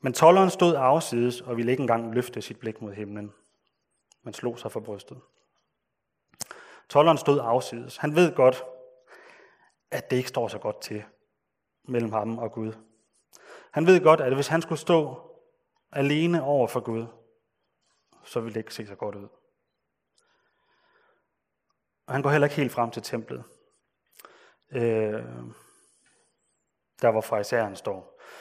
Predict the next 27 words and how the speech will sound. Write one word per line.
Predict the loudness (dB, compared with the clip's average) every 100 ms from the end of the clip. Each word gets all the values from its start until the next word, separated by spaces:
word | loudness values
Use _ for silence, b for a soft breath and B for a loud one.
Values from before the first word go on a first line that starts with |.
| B
Han | 6
har | 8
formentlig | 8 6 4 2 0
stået, | 6 8 8 6
øh, | 0 -2
i | 0
det | 2
bagerste | 4 2 0 -4
hjørne | -2 -2 -4
af | -6
forgården, | -6 -6 -8 -12 -14
har | -10
jeg | -8
læst | -8 -10 -12
i, | -18 -18 _
i | -12 -8
en, | -8 -10 -16 _ -16
en | -10
kommentar. | -10 -6 -6 -6 -12 B B B B B B B B
Øh, | -2 0 0
måske | 2 2 2
har | 0 0
han | 0
følt | -2 0
sig | -2
lidt | -2
utilpas | -4 -6 -6 -4 -4 -2 -8